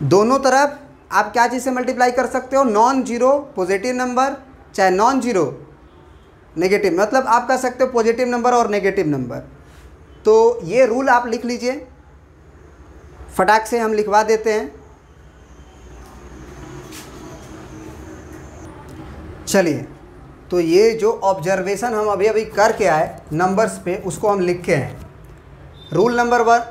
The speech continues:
observation number one या rule number one क्या है कि equal numbers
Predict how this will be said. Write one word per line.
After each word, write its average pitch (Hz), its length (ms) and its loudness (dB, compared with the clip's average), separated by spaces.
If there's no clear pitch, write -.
observation 208 640 0
number 226 240 -2
one 226 200 0
या 226 120 2
rule 220 180 0
number 226 200 -2
one 220 200 -2
क्या 220 120 0
है 208 380 0
कि 226 60 -6
equal 262 460 0
numbers 190 560 0